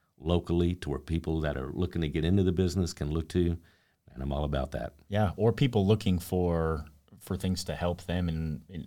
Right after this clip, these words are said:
Speaker 2: in their home, or, uh, needing to get to know vendors or people that are, I mean, H vac, plumbing, all of those things. When you have those connections and the relationships with those types of people as well, that's obvious, that's gonna be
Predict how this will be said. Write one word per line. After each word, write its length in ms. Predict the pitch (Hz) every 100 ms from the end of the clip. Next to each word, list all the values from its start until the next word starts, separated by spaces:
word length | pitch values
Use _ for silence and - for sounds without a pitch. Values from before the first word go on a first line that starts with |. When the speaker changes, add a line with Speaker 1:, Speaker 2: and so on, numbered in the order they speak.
| -
Speaker 2:
in 120 | 71
their 160 | 64 71
home, 420 | - 104 104 101
or, 320 | 80 78 73 - - - -
uh, 160 | 78
needing 320 | 80 87 82 78
to 280 | 85 82 78
get 140 | -
to 100 | 87
know 140 | 78
vendors 480 | 73 78 78 78 76
or 260 | 76 76 71 - -
people 260 | - 95 78
that 160 | 82 78
are, 80 | - -
I 40 |
mean, 160 | 67 71
H 260 | 82 80 -
vac, 280 | 76 76 -
plumbing, 400 | 87 82 78 76
all 180 | 98 110
of 120 | 92 82
those 240 | 82 -
things. 260 | 87 87 76
When 160 | 85
you 120 | 107
have 240 | 120 101 92
those 380 | 85 78 - - - _ _
connections 540 | 90 82 85 - 85 78
and 240 | 76 76
the 80 | -
relationships 680 | 80 80 82 90 - 82 -
with 100 | 71
those 260 | - 80 -
types 260 | 85 -
of 60 | 76
people 260 | 85 80 78
as 140 | 76
well, 400 | 82 87 82 76 - - _
that's 180 | 92 95
obvious, 380 | 85 92 107 -
that's 220 | 87 92 -
gonna 180 | 92 78
be 300 | 78 73